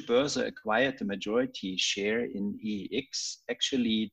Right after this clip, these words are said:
the common interest on both sides of the table was indeed the understanding that if you want to grow this business, you need to go abroad.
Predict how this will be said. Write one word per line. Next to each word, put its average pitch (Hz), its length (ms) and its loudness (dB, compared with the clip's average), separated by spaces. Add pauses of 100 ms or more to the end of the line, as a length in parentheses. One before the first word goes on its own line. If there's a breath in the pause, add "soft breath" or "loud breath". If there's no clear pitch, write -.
the 98 160 -6
common 185 400 0
interest - 680 -4
on 98 140 -8
both 139 180 4
sides 113 360 -2
of - 140 -8
the 98 160 -6
table 120 300 -2
was 101 320 0
indeed 117 360 0
the 113 100 -2
understanding 101 1040 0
that 101 160 4 (680 loud breath)
if - 180 -4
you 107 80 2
want 131 220 2
to 135 100 -2
grow 110 280 2
this 113 220 -4
business, - 500 -2
you 104 320 0
need 117 400 0
to 120 140 0
go 101 340 0
abroad. 98 420 -2